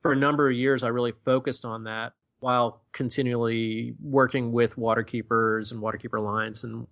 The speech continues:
and helping them pro bono. And, and ultimately, actually, for a while, I, I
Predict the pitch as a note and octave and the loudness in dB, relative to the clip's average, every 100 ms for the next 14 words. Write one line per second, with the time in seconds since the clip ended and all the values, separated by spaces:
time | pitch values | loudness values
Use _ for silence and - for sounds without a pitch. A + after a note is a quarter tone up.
0 | - A#2 A2 A#2 A#2 A#2+ A2+ A2+ A2 A2 | -10 -10 -8 -10 -6 -6 -6 -8 -8 -4
1 | A#2+ G#2+ A2 A2 A2 A2 G#2+ G#2 G#2+ G#2+ | -4 -2 -2 -4 -4 -4 -4 -6 -12 -18
2 | _ _ A#2 A2+ A#2+ B2+ A#2 A2 A2 - | _ _ -10 -4 -2 -2 -4 -4 -4 -4
3 | A2+ A#2 G#2+ G#2+ G#2 G2+ G#2+ A2+ | -8 -6 -2 0 0 -2 -6 -6